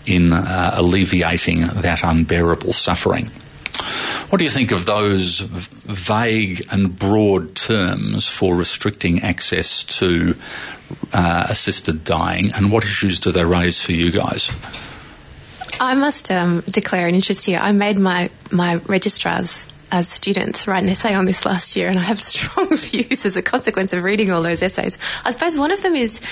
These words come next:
Speaker 2: um, there's another broader global context to this, which is that a, a child in the Netherlands, I think, was able to access the assisted dying legislation, which I think, um, activated quite a lot of concern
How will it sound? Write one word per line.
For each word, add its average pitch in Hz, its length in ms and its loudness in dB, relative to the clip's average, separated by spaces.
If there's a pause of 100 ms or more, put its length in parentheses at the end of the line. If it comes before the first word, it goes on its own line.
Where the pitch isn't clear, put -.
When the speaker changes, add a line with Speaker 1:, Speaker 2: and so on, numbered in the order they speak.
(340)
Speaker 2:
um, 220 280 2
there's 247 200 0
another 247 340 2
broader 208 480 -2 (220)
global 240 300 0
context - 460 -2
to 170 80 0
this, 160 200 -2
which - 200 -2
is 190 160 -2
that 190 120 0
a, 180 160 0 (300)
a 208 40 0
child 208 640 0
in 190 560 2 (160)
the 202 160 0
Netherlands, 349 640 2
I 311 80 2
think, - 420 0 (460)
was 226 160 4
able 214 360 2
to 208 220 -2
access - 540 -2
the 190 80 0
assisted 185 520 -2
dying 180 260 0
legislation, 170 760 -2
which - 300 -2 (400)
I 190 160 2
think, - 360 -2
um, 180 420 2
activated 175 540 0
quite 170 300 0
a 165 60 2
lot 165 180 2
of 170 140 0
concern 170 680 4